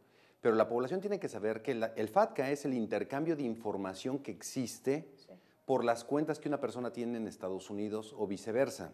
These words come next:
Speaker 2: Ujú.
Speaker 1: Pero se están cancelando cuentas regularmente por el manejo de depósitos en efectivo. Esa es la circunstancia real. Hay muchas personas aquí en la frontera que se les hizo muy cómodo, eh, depositar en Estados Unidos, retirar el dinero, traer, comprar dólares,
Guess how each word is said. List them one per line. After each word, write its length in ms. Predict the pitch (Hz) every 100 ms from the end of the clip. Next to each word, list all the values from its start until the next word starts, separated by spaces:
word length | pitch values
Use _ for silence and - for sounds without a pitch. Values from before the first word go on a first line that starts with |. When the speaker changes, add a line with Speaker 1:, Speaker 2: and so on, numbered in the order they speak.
| -
Speaker 2:
Ujú. 160 | - 214 254 - _ _ _ _ _ _
Speaker 1:
Pero 180 | 127 113
se 80 | 113
están 300 | 107 175 208
cancelando 520 | 170 131 113 117 113
cuentas 320 | 101 92 104
regularmente 640 | 101 92 107 135 113 123
por 160 | 117 104
el 100 | 95
manejo 480 | 92 85 104 117 127
de 120 | 104
depósitos 640 | 85 - 98 98 92 90
en 80 | 92
efectivo. 560 | 80 82 - 80 127 - _ - - -
Esa 220 | 143 165
es 40 | 185
la 80 |
circunstancia 800 | 160 135 104 107 98 123 131 131
real. 360 | 95 85 76 67 - - - -
Hay 120 | 131
muchas 260 | 190 180
personas 340 | 117 131 135 135
aquí 180 | 127 110
en 40 |
la 80 | 110
frontera 560 | 107 92 98 85 85 - - _ -
que 100 | 104
se 120 | 113
les 120 | 101
hizo 200 | 117 139
muy 160 | 127 117
cómodo, 500 | 107 104 101 101 101 - _ _ _
eh, 160 | 101 101
depositar 540 | 107 104 107 110 123
en 80 | 120
Estados 260 | 110 113 104
Unidos, 400 | 101 107 117 117
retirar 280 | 107 95 98
el 60 |
dinero, 380 | 95 101 110 107
traer, 380 | - 85 95 104
comprar 360 | 98 92 95
dólares, 480 | 92 104 104 107 104